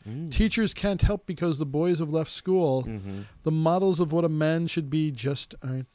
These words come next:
Speaker 2: there.
Speaker 1: Br-, wow.
Speaker 2: The first boss.
Speaker 1: He's taking a shot at our
Speaker 2: A
Speaker 1: generation.
Speaker 2: pastor, a coach, an uncle.
Speaker 1: What about a rabbi?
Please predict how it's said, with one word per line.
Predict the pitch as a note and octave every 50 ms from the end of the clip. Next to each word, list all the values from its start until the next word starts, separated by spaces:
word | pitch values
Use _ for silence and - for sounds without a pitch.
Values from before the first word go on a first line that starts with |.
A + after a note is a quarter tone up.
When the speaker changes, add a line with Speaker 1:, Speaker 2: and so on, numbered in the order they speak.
| -
Speaker 2:
there. | A#2 G#2+ F#2+ E2+ E2 E2 E2 - - - - A2
Speaker 1:
Br-, | A2+ A2+ A#2 - - G#2+
wow. | G#2+ - - C4 - - - F#2+ E2+ D#2+ - -
Speaker 2:
The | - D#3+
first | - - G#3 G3+ - - -
boss. | D#3+ E3+ F3+ F3 C#3+ - - -
Speaker 1:
He's | - F3+ -
taking | - E4+ D4+ A#3 C3+
a | B2
shot | - - - - - - - G3+ - - _ -
at | D3
our | D3 E3+ E3+
Speaker 2:
A | C#3
Speaker 1:
generation. | C3 F#3+ F3+ F#3+ G3+ A3+ G3 F#3 - - E3+
Speaker 2:
pastor, | D#3 C#3 B2 G#2+ - - - _ - - - - _
a | - D#3
coach, | - - - - F#3+ D#3+ C3 - - - - - - _ _ _ _ _ _ _
an | - D3
uncle. | D3+ D#3 E3 D#3 - C3+ F#2+ - - _ _ _ _ - - -
Speaker 1:
What | - F#3+
about | G#3 A3+ G3+
a | E3
rabbi? | D3+ D#3+ E3+ F#3+ F#3 D3 A2 E2+